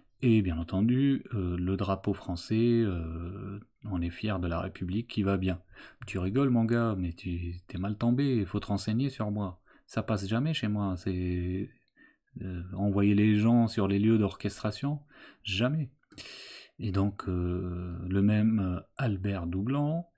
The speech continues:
il nous envoie ce <laughs> dessin, euh,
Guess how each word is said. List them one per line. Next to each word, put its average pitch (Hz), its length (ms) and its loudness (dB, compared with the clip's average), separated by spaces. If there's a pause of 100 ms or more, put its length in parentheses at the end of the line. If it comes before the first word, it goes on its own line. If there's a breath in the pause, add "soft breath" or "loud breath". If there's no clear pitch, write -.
(460 loud breath)
il 92 120 -6
nous 95 220 -2
envoie 101 640 0
ce - 460 -8
<laughs> - 20 0
dessin, - 880 -2 (720 loud breath)
euh, 90 340 -4